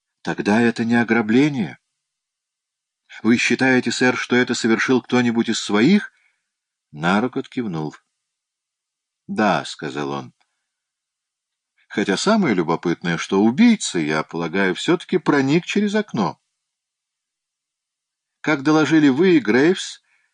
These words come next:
и насколько я могу еще видеть сам, здесь есть влажные пятна. Снег был занесен на ботинках убийцы. Следы только в этой комнате.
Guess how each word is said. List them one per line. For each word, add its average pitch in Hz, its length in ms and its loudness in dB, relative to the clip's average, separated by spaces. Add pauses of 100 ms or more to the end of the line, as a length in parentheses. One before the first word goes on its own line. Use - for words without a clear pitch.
(340)
и 113 120 -2
насколько 135 460 0
я 127 120 4
могу 117 260 0
еще 110 300 2
видеть 104 300 0
сам, 110 460 -2 (680)
здесь 80 520 0
есть 143 360 0
влажные 139 500 -2
пятна. - 580 -4 (880)
Снег 165 480 0
был 127 280 2
занесен 92 600 0
на 127 100 0
ботинках 135 600 -2
убийцы. 151 720 0 (1040)
Следы 98 500 2
только 170 380 2
в 156 40 4
этой 143 260 2
комнате. 67 720 -8